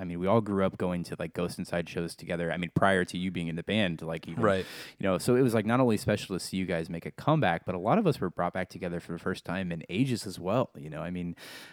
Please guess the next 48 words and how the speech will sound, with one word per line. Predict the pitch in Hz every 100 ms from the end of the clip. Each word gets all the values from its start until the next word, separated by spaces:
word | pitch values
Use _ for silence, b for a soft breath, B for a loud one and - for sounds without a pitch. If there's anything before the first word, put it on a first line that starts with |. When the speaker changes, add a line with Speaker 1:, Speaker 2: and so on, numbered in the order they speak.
| B
Speaker 1:
uh, | - 80 82 110 - - -
other | 147 175 147
than | 143
just | 117 -
playing | - 113 104
the | 95
set | - 98 92 92
and, | 95
like, | 87 87
having, | - 92 92 95 95 92 90 87 87 - _ _ -
you | 90
know, | 85 82 82 80 -
all | 90 95
of | 87
Speaker 2:
<coughs> |
Speaker 1:
these | 92 92
moments | 85 87 90 87
that | -
you're | 87
talking | - 85 92 87
about, | 85 85 - - - 95
I |
mean, | 104 92 85 101 - - 64 101
what | 123
was | 156 143
the | 131
biggest | 101 101 98 95 -
takeaway | - 101 - 90 87 82
from | 92 85
that | 85 80 95
day | 82 85 80
for | 80 80
you, | 78 80 80 82 80 -
other | 87 90
than | 82 80
just | 90 -
playing | - - 85 85 85
the | 82
set | - 82 85
and, | 82 82
like, | 80 - - _ _
the | 110 87
lead | 85 82 80
up | 78
to | -
the | -
show? | - - - B B B B B B B B B B B B B
Speaker 2:
<sighs> | B B B